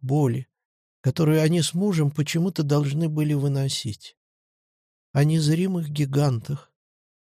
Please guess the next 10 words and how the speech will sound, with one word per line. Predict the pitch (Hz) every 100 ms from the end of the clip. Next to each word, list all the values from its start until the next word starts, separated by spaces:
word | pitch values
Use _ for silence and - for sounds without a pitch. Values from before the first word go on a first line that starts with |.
| _
которые | 147 147 165 160
как-то | 151 165 - 165
невообразимо | 156 151 151 147 147 151 139 180 190 185
мучат | 151 156 - 151
ее | 143 139 143
мальчика, | 131 120 113 - - - - _ _ _ _ _ _ _ _ _ _ _
о | 135
безмерном | 139 151 156 185 208 185 165
количестве | 170 170 170 - 160 - 160 151
нежности | 160 156 147 139 117 - 139